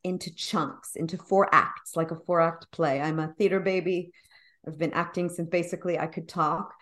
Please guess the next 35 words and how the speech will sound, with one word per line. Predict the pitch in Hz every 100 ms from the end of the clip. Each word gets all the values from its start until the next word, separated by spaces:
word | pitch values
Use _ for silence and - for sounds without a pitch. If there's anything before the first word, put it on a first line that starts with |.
| - - _ _
And | 165 160 160 156 175
going | 180 175 175
to | 147
Broadway | 170 160 156
shows | 160 202 196 180 175 -
as | 170 165
a | 160
child, | - 196 185 156 156 165
um, | - 147 143 143 143 -
I, | 151 139
I | - 151 - - - _ _ _ -
fell | 165 160
in | 160
love | 151 143
with | 160 165
theater. | 165 139 110 - _ _ _ _
And | 185 180 175 175 175 170 - _ -
when, | 175 175 156 - - -
you | 180
know, | 160
tracing | 160 - 202 214 - 196 165 170
back | 180 175 - - - - _
the, | 147 170 156 147
the | 147 156 143 139
roots | 147 170 196 - - -
of | 156
storytelling, | - - 226 294 - 175 151 143
we're | 165 175
going | 165 165 165
back | 147 -
tens | - 165 160
of | 160
thousands | 151 151 147 147
of | 139
years. | 139 165 139 - -